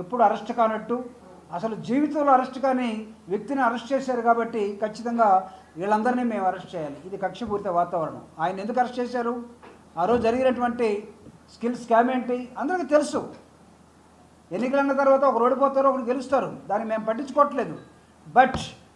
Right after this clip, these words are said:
మీరు తీసుకుంటున్నట్టు కక్ష ఏదైతే ఉందో, మీరు రాసినటువంటి ఎర్ర బుక్ అయితే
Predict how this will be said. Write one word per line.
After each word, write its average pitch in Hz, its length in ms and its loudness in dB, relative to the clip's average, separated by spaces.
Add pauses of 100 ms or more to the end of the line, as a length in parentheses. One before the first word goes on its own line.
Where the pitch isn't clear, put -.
మీరు 254 240 2
తీసుకుంటున్నట్టు 277 640 0 (100)
కక్ష 233 200 0 (120)
ఏదైతే 240 340 0
ఉందో, 214 220 2 (600)
మీరు 226 200 -2
రాసినటువంటి 269 600 2
ఎర్ర 262 180 6
బుక్ 269 200 0
అయితే 247 120 -2